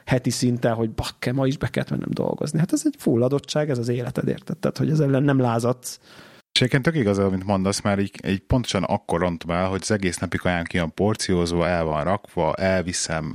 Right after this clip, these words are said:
Speaker 2: nem csalok, betartom, stb. És amikor az ember hazajön, és nekem van elvileg ugye az, az egy kajám, amit a vacsora és a lefekvés között még egy ilyen valami saláta, elvileg szénhidrátmentes valamit kéne ennem,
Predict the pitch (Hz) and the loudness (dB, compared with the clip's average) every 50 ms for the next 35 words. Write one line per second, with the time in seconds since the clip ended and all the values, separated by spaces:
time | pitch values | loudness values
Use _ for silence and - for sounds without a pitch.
0 | - - 92 92 92 92 - - - 90 80 78 78 - - - - - - - | -2 0 2 2 2 2 0 0 0 0 0 -2 -4 -6 -8 -12 -12 -10 -4 0
1 | 98 92 90 - - 80 78 78 - - - - - 101 - - 123 117 120 117 | 2 2 2 0 -2 -4 -4 -4 -4 -8 -8 -4 -4 -4 -2 0 0 2 2 2
2 | 113 - 120 113 - - 113 113 135 123 98 92 92 92 87 107 107 110 113 113 | 2 0 0 0 0 0 0 2 2 2 0 0 0 0 0 2 2 2 0 -2
3 | - - - - - - - - - - 92 - 95 95 98 104 101 107 135 143 | -6 -10 -14 -14 -12 -12 -12 -6 -4 0 0 2 2 4 4 4 4 4 2 2
4 | 127 110 104 101 98 90 87 85 85 82 71 - 85 80 85 85 85 87 90 95 | 2 2 0 0 0 0 0 -2 -2 -2 -2 -4 0 0 2 2 2 2 2 2
5 | 92 - - - 85 82 85 87 87 87 87 85 87 87 - 87 87 82 80 85 | 2 0 -4 -4 -2 -2 0 0 0 0 0 0 -2 0 0 0 0 0 0 0
6 | 98 98 - - - 82 82 82 78 82 82 80 - - 80 78 78 - - - | -2 -2 -2 -4 -2 0 0 0 0 0 -2 -2 -2 -2 -2 -2 -2 -4 -8 -16
7 | - - - - - - 90 90 87 - - 82 - - - 82 80 - - - | -20 -20 -20 -16 -4 0 2 2 2 2 0 -4 -2 -2 -2 -2 0 0 0 0
8 | 82 82 80 - - 85 85 82 78 82 78 80 80 80 80 80 78 80 82 85 | 0 0 0 -2 -2 -2 0 0 0 0 0 0 0 0 0 0 0 0 0 0
9 | - - - 87 80 80 80 78 - - 80 78 73 - 82 82 82 80 78 80 | 0 0 0 0 0 -2 -2 -4 -4 -4 -4 -4 -2 -2 0 0 0 0 -2 -4
10 | 78 - - - 87 85 82 82 82 80 80 80 80 82 78 78 - - - 85 | -4 -4 -4 -2 -2 0 0 2 2 0 0 -2 -2 -4 -4 -4 -4 -2 -2 -2
11 | 80 80 80 82 - - - 82 78 73 78 85 85 90 110 123 123 131 | -2 -2 -4 -6 -8 -8 -6 -2 -2 0 0 0 2 2 2 2 2 -2